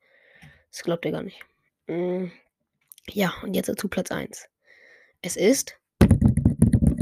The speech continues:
sorry für dieses kleine A S M R, aber das war der Trommelwirbel. Ich hab's einfach aufs Mikrofon gehämmert. <laughs> Ähm, Surge. Surge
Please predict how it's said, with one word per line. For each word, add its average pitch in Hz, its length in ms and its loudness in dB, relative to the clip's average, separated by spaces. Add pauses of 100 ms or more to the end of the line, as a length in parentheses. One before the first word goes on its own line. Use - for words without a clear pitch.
(1200)
sorry 170 220 -8
für - 120 -6
dieses 156 400 -4
kleine 175 260 -8
A - 120 -8
S - 100 -8
M - 120 -2
R, - 240 -4
aber - 200 -10 (340)
das - 300 -14
war 160 100 -10
der 175 120 -16
Trommelwirbel. - 540 -6
Ich - 120 -14
hab's - 180 -16
einfach 180 440 -14
aufs 185 200 -10
Mikrofon 190 440 -8
gehämmert. 220 440 -4 (580)
<laughs> - 360 -6 (1000)
Ähm, 190 200 -6
Surge. - 380 -2 (580)
Surge 226 400 -6